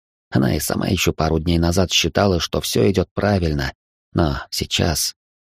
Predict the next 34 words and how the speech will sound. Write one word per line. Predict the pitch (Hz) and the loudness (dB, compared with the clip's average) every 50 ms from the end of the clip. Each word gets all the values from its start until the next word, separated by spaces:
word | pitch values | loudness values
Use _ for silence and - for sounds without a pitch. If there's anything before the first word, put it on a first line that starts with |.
| _ _ _ _ _ _ - | _ _ _ _ _ _ 0
Возможно, | 104 107 113 123 131 123 113 117 117 | 2 2 4 4 2 4 4 2 2
следует | 110 - 123 117 113 113 113 113 - | 2 2 2 2 4 4 4 2 2
поговорить | - 117 110 113 110 110 113 107 | 0 0 2 2 2 2 2 0
с | - - | 0 0
Варисом | 117 110 113 107 - - 107 107 | 2 2 2 2 2 2 2 2
о | 104 104 | 2 2
том, | - - 98 101 104 113 117 - _ _ | 0 0 0 0 2 0 -2 -6 _ _
чтобы | - - - - 127 120 120 | -14 -10 -4 -2 0 2 2
церковь | - - - 107 104 - - 110 - | 0 2 2 2 2 2 0 -2 0
признала | - - 107 104 110 107 104 104 104 | 2 0 2 2 4 4 4 4 2
алхимика | - 110 104 101 - 107 107 107 101 - 104 | 2 0 0 2 2 2 2 2 2 2 0
душевно | 98 98 104 101 - - 104 101 101 98 | 2 2 2 2 2 2 2 2 2 2
больным? | 101 101 101 98 110 131 151 151 143 - _ _ _ _ _ _ _ _ _ _ _ _ _ - | 2 0 0 0 0 0 0 -2 -2 -6 _ _ _ _ _ _ _ _ _ _ _ _ _ 0
Ну, | 135 139 | 2 4
не | 135 123 120 117 | 6 4 4 4
похож | - 117 107 - 143 135 120 - | 2 0 2 4 4 2 4 4
он | 101 92 90 | 2 2 4
на | 87 87 | 2 2
врага, | 85 90 92 95 98 113 113 | 4 2 2 2 2 2 2
с | 107 - | 0 -2
какой | - 90 - 95 92 | -4 -2 0 0 0
стороны | - - 90 90 90 95 92 | 0 0 0 0 2 2 2
ни | 92 92 92 | 2 2 2
глянь. | 95 95 101 95 76 67 - - _ _ _ _ _ _ _ _ _ _ - | 2 2 0 0 -2 -6 -10 -14 _ _ _ _ _ _ _ _ _ _ -6
Оставить | - 98 - - - 71 62 - - | -4 -4 0 0 2 2 2 0 0
его | - 85 85 | 0 0 2
при | - - 87 | 2 0 -2
храме, | - - - 76 73 64 62 113 - - _ _ _ _ _ _ _ _ | 0 0 0 2 2 2 2 2 0 -2 _ _ _ _ _ _ _ _
и | - 120 | -2 -2
пусть | 117 - 165 147 - - | 2 2 2 2 0 -2
себе | - - - - - 123 117 | -8 -4 -2 0 2 2 0
экспериментирует | 110 - - - 110 110 113 110 107 - 110 107 107 107 101 - | 0 -2 0 0 2 4 4 2 2 2 2 4 4 4 2 2
под | - 98 _ | -2 -4 _
присмотром. | - 107 98 - 104 101 98 - - 95 92 87 | -2 -2 0 0 0 0 0 0 0 -2 -2 -2